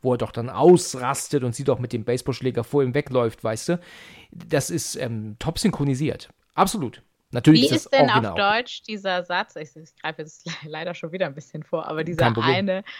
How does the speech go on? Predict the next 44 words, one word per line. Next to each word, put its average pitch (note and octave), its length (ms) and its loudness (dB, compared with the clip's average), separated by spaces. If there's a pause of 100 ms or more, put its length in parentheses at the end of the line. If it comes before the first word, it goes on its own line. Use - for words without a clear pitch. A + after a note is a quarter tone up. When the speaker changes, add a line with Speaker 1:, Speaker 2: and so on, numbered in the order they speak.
(160)
Speaker 2:
markante F3 600 -4
Satz, - 540 -6 (380)
ähm, D#3 720 -4
äh, C#3+ 380 -8
"All D3+ 280 -4
work D#3 280 -2
and D#3 80 -4
no D3+ 160 -4
play D#3+ 720 0 (240)
makes D3+ 320 -8
Jack D#3 200 -2
a - 40 -2
dull D3 300 0
boy." D#3+ 560 0
Wie F#3+ 60 -8
ist C#3 120 -4
Speaker 1:
Genau. A#2+ 80 -2
Speaker 2:
denn G3+ 100 0
das F#3 160 -4
auf - 120 -10
Deutsch? D3+ 560 -2
Speaker 1:
"Was A#2+ 140 -2
du C3 120 2
heute E3+ 180 8
kannst E3 220 0
besorgen, D3+ 360 2
das E3 120 -10
verschiebe E3 320 -8
nicht E3+ 160 -4
auf D#3 120 -8
morgen." F3+ 220 -4
Speaker 2:
Ach, B2 120 -6 (160)
das G4+ 440 0
ist - 420 -6
das. D3 600 -4
Speaker 1:
Ja. D3+ 460 6 (160)
Speaker 2:
Jetzt A#3+ 600 -6
war, E3+ 320 -4
ah. B3 480 -2
Speaker 1:
Wusstest D4 320 6
du - 40 -6
das B2 220 2
nicht? C3+ 420 -4
Speaker 2:
Nee, C4 420 -2